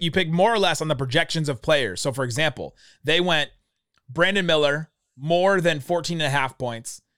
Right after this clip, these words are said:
Scotty Barnes, more than nineteen points. Franz Wagner, more than twenty-three and a half. Al Horford, more than five and a half rebounds. Rudy Gobert, more than eleven and a half rebounds. Nailed all of those.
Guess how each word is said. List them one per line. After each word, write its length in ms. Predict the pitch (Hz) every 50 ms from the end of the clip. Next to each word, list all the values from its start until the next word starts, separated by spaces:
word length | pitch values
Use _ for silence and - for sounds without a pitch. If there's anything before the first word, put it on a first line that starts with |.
| _ _
Scotty 340 | - - - 196 180 180 190 175
Barnes, 500 | 160 170 170 165 165 170 165 - - - _
more 360 | 139 143 160 170 180 180 175
than 180 | 165 165 151 147
nineteen 400 | 147 147 147 139 143 139 131 120
points. 460 | - 117 107 104 113 - - - _ _ _ _ _
Franz 280 | 160 165 170 170 147
Wagner, 400 | 135 160 156 156 156 156 151 151
more 260 | 151 151 151 165 170 170
than 120 | 175 160
twenty-three 360 | - 170 160 151 135 147 147
and 80 | 139 131
a 60 | 117
half. 340 | 110 104 101 104 120 - _ _ _ _ _ _ _ _ _ _ _ _ _ -
Al 200 | 147 165 180 165
Horford, 360 | 170 175 170 - 175 160 143
more 360 | 139 143 151 165 185 190 185
than 260 | 156 165 156 147 143 127 - _ _ _ _ _ _ -
five 260 | 170 160 165 160 156
and 120 | 156 151
a 40 | 143
half 280 | 131 143 139 135 123 -
rebounds. 720 | 127 123 139 165 156 135 110 95 90 95 113 123 - - - _ _ _ _
Rudy 180 | 143 165 180 196
Gobert, 380 | 175 165 139 143 160 156 147
more 380 | 139 135 147 170 185 202 214 202
than 120 | 190 185
eleven 340 | 170 156 156 160 160 160 160
and 80 | 156 147
a 20 | 139
half 260 | 143 147 143 131 123
rebounds. 480 | 131 131 120 107 95 90 90 - - _ _ _ _ _ _ _ _
Nailed 400 | - 120 143 175 208 220 226 214
all 260 | - - 175 180 170 156
of 80 | 131
those. 420 | 131 127 107 85 82 80 - -